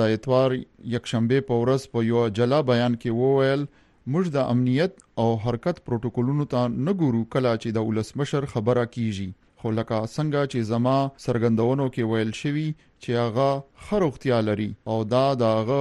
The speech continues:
د کلنیز برخې په توګه د معمول بدني معاینه وه. ما په ریکارډ د بیانونو کې په دې اړه ډېر څه ورکړي چې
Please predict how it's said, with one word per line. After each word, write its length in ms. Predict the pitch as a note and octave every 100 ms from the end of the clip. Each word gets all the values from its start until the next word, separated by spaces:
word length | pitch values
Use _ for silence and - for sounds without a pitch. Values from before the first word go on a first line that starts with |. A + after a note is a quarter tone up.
| C3+ C#3 A2+
د 120 | A2+ -
کلنیز 500 | B2 A#2 B2 D3+ B2 A#2
برخې 360 | B2+ C3+ B2+ B2
په 120 | A2
توګه 260 | C3 C3 C3 B2+ A#2
د 100 | A2+
معمول 320 | A2+ A#2+ C#3+ C3+ A2+
بدني 340 | A2 A#2 C3+ C#3+ - - A#2
معاینه 340 | A2+ A2+ A#2+ A2
وه. 100 | G2 - _ _ D#3
ما 60 | G#3 E3+
په 80 | C#3
ریکارډ 440 | B2+ D3 D#3 D3 B2
د 100 | A2+
بیانونو 400 | B2 B2 C#3 C#3+ C3+
کې 260 | C3+ B2+ -
په 100 | A#2
دې 100 | C3 C#3 A#2
اړه 180 | B2 A#2+ A#2 - - B2+
ډېر 140 | G#3 -
څه 80 | C3
ورکړي 400 | A#2 G#2 D3 D3+ D3+ -
چې 140 | -